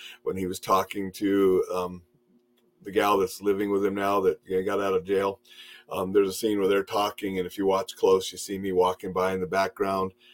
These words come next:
Um, another shot of me you got to see was, um, when Rip was telling the cowboys, um, the couple that, "Hey, we're gonna be taking the cattle on the trip,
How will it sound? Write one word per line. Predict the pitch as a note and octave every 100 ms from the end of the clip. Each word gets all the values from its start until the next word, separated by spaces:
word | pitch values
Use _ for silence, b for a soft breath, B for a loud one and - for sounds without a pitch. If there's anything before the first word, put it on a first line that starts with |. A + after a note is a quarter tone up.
| b b _ -
Um, | F2+ D#2
another | A2 A#2 A2+
shot | G#2+ - A2 G#2+
of | G2+ F#2
me | G#2+ G#2+
you | G#2 F#2+
got | G#2 G2+
to | G2
see | - - G#2 G2+
was, | F#2+ F#2 F2+ - b b b
um, | - D#2+
when | G2 G2 F#2 F2+ - _ -
Rip | E2+ A2 A2 - G2+
was | G2
telling | - A2+ G2+ G#2 G2
the | F#2
cowboys, | A2 G2+ G2+ G2 F#2+ F#2 F#2 - - -
um, | F2+ F2+
the | F#2 G2
couple | - F#2+ G2
that, | F2+ F#2
"Hey, | G2
we're | F#2+ F2+
gonna | F#2+
be | F2+
taking | F2 - F#2 F#2+
the | F2
cattle | - F#2+ F#2+ F#2
on | F2+
the | E2+
trip, | - G#2+ G#2+ -